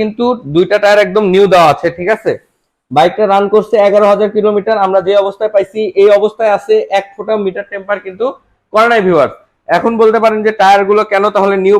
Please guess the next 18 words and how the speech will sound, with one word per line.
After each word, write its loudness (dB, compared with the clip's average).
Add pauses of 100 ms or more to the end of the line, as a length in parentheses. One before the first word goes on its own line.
বাইশের 0
মডেলের 0
গাড়িতে? -2 (480)
ভিউয়ার্স, 0
গাড়িটা 0 (100)
অনেকদিন, -2
আহ, 2 (120)
পরে 2 (100)
ছিল, -2 (480)
তো -12 (100)
টায়ারগুলার 2 (100)
এই 0
যে -2 (160)
এই 0
জিনিসগুলোতে -4 (800)
ফাটা 0
ফাটা 0
ইয়া 2